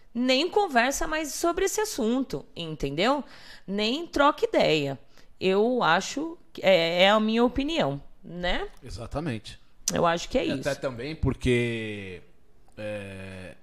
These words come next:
Speaker 2: um, um medo que eu tinha, né? É,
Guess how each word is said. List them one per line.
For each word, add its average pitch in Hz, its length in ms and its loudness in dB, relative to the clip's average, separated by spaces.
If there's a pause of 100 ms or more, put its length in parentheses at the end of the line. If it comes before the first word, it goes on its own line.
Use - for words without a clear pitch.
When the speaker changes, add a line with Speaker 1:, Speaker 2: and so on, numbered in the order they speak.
Speaker 2:
um, 120 220 -8 (100)
um 123 160 -4
medo 120 320 2
que - 120 -4
eu 110 100 -4
tinha, 127 300 -10
né? 135 220 -12 (680)
É, 95 920 -6